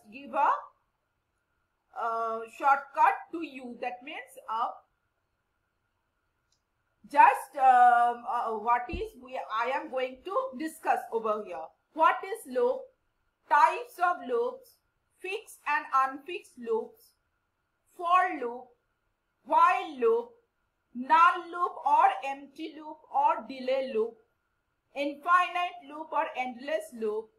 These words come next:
differentiate between break and continue statement in loop, differentiate between while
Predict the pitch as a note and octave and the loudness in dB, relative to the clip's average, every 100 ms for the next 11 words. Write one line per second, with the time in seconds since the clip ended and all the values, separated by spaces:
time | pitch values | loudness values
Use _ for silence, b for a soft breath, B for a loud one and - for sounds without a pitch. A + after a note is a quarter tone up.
0 | _ _ _ _ _ A3+ D#4+ D#4+ F4+ F#4+ | _ _ _ _ _ -12 -12 -12 -10 -10
1 | A4+ F4 F4+ E4 D4 - D#4+ D#4+ C#4+ - | -12 -14 -14 -14 -16 -14 -14 -12 -14 -6
2 | C#4 - - - C4+ C4+ C4 C4 B3 D4+ | -2 -2 -4 -8 -6 -6 -6 -8 -8 -12
3 | D4+ D#4+ D#4+ - B3 - A3+ B3 B3+ - | -14 -14 -14 -10 -10 -10 -16 -18 -18 -16
4 | A#3 G#3+ G#3 G3+ - _ _ _ _ _ | -12 -8 -6 -6 -8 _ _ _ _ _
5 | _ _ A3+ D4+ - F4 F#4+ G#4+ F4 D#4+ | _ _ -14 -12 -12 -12 -12 -14 -14 -16
6 | - C#4 D4 D4 D4 A#3 B3 B3 D4 | -16 -20 -16 -14 -12 -4 0 2 0